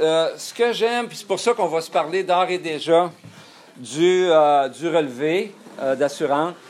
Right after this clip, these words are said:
c'est je vais essayer de vous donner un peu une idée assez rapidement, une idée concrète puis d'ensemble de ce que c'est,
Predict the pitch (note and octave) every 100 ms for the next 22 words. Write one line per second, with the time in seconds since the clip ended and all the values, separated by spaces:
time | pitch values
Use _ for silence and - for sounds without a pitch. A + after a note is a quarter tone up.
0 | - - - D#3 C#3+ F#3+ G3+ B3 A3+ D#3+
1 | D3+ C#3+ G3 E3 C3 F3+ G3 D#3+ C#3 F#3+
2 | D#3+ - A3 A3 F3+ - D#3 D3+ D3+ E3+
3 | F#3+ G3 - - - - - - - -
4 | B2+ C3+ E3 E3+ G#3 G3+ G3+ F3+ G#3 G3+
5 | - - E3+ E3+ E3 F3+ G3 F#3 C#3 -
6 | - D#3 - - F3 E3+